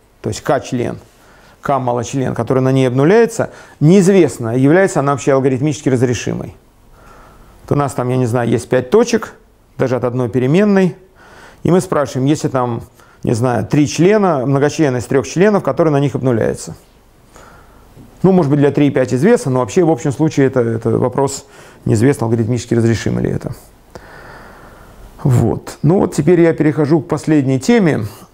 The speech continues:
Это к, э, гипотезе, э, та-, тау, тау-гипотезе Шуба-Смейла. Ну, в чём она состоит?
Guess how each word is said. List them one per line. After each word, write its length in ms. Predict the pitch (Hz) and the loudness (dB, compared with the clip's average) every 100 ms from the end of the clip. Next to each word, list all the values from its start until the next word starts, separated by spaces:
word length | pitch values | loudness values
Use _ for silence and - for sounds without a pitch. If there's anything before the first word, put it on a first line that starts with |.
| 233 | -6
Это 280 | 156 131 135 | -2 0 -2
к, 120 | 135 | -4
э, 440 | - 160 131 123 123 | -4 -2 0 2 0
гипотезе, 640 | 120 147 139 123 117 117 117 - - - _ _ | -2 0 0 0 0 0 -2 -10 -20 -20 _ _
э, 300 | 131 123 117 113 | -2 2 2 2
та-, 100 | 185 | 0
тау, 360 | 185 151 135 127 | 2 0 0 0
тау-гипотезе 840 | 143 135 127 135 131 117 104 110 | -2 -2 -4 -2 -2 -2 -4 -4
Шуба-Смейла. 800 | 107 123 123 185 226 165 117 - - - - - - - - - - - - - - - | -2 -2 -2 0 2 2 0 -6 -14 -20 -20 -20 -20 -20 -20 -20 -20 -20 -20 -20 -20 -2
Ну, 100 | 170 | 0
в 80 | 165 | 2
чём 180 | 233 170 | 2 2
она 140 | 135 | 0
состоит? 560 | 117 131 - 117 73 | -2 -4 -2 -2 -4